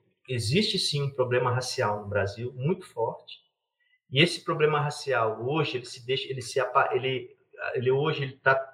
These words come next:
né, transparente à realidade. Nós percebemos justamente isso por vários, por várias situações que nós assistimos nesses últimos tempos, nos últimos anos.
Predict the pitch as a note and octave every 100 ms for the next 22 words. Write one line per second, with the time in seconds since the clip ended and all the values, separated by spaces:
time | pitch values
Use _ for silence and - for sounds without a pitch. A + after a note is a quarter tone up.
0 | - A#2+ B2+ B2+ D3+ E3+ - - C#3+ B2+
1 | C#3+ F3 - A2+ G#2 F#2+ G2 G2 A2 -
2 | - - _ _ _ _ _ - - -
3 | C3+ - B2+ C3+ F3 D#3 C#3+ - B2 A#2+
4 | - B2 - - D3+ C#3 A#2+ D3 A#3+ A3
5 | - - - C#3 - - G#3 G3+ F#3+ D#3
6 | D3 C#3+ C#3 - C3 B2+ B2+ B2+ - C#3+
7 | C3 B2 A#2 G#2 G#2 G2+ G2+ G2+ - A2
8 | E3 - - _ _ _ _ G#2 G#2 A#2
9 | B2+ A2+ A2+ D3+ E3+ -